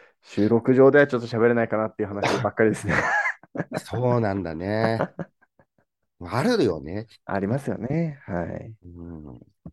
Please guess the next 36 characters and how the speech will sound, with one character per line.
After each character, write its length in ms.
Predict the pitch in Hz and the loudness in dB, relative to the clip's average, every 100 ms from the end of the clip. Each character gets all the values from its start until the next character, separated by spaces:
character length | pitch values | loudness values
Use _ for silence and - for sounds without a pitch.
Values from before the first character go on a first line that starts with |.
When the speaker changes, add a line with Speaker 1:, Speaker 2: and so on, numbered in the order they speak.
| _ | _
Speaker 1:
あ、 80 | 110 | 0
そ 120 | 165 | 4
れ 60 | 170 | 8
で 80 | 175 | 8
言 60 | |
う 40 | 165 | 8
と 100 | 151 | 6
あ 40 | |
れ 60 | 139 | 6
で 120 | 127 | 2
す。 140 | - - | -2 -6
あ 180 | 104 110 | -2 -2
の、 440 | 104 104 95 - - | -2 -4 -6 -8 -10
す 120 | 98 | -8
み 60 | |
ま 60 | 90 | -6
せ 40 | |
ん、 20 | 90 | -6
な 40 | |
ん 20 | 90 | -10
か 100 | - | -6
近 120 | 107 | -4
況 120 | 101 | -2
報 140 | 101 98 | -2 -2
告 200 | 90 67 | -4 -6
に 60 | |
な 80 | 65 | -6
っ 60 | - | -4
ち 80 | 73 | -6
ゃ 20 | |
う 40 | |
ん 20 | |
で 60 | 67 | -8
す 60 | - | -8
け 80 | |
ど、 160 | 64 | -6